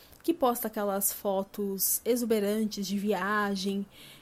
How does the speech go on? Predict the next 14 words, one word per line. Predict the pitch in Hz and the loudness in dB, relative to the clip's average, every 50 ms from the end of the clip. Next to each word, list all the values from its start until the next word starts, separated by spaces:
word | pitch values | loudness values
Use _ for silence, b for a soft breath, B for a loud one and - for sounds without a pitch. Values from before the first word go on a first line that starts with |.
| B B - | B B -6
né, | 208 202 202 214 220 226 | -2 0 0 2 0 0
que | 220 - - | -2 -4 -8
tá | 208 - 220 208 | -4 -2 0 2
sempre | 208 - - 220 220 233 226 - | 2 4 4 4 2 0 -2 -2
ali | 240 226 220 202 202 220 226 226 220 | -2 -2 0 0 0 0 2 4 4
arrumada, | 208 208 202 208 196 190 190 190 196 208 214 208 202 214 - | 2 2 0 -4 -4 -4 -2 -2 -2 -2 -2 -2 -4 -4 -2
é | - 254 285 311 | 2 4 4 4
uma | 311 320 320 294 | 6 4 6 6
outra | 294 320 320 320 330 294 | 6 4 4 2 2 2
realidade, | 247 247 240 240 220 208 185 190 196 202 214 214 208 214 | 2 2 2 2 0 0 2 2 2 2 2 2 2 0
é | |
uma | 208 214 220 | 0 0 0
outra | 226 226 269 269 285 | -2 -2 0 0 2
vida. | 277 226 226 226 226 202 202 196 | 2 2 0 0 0 0 -2 -2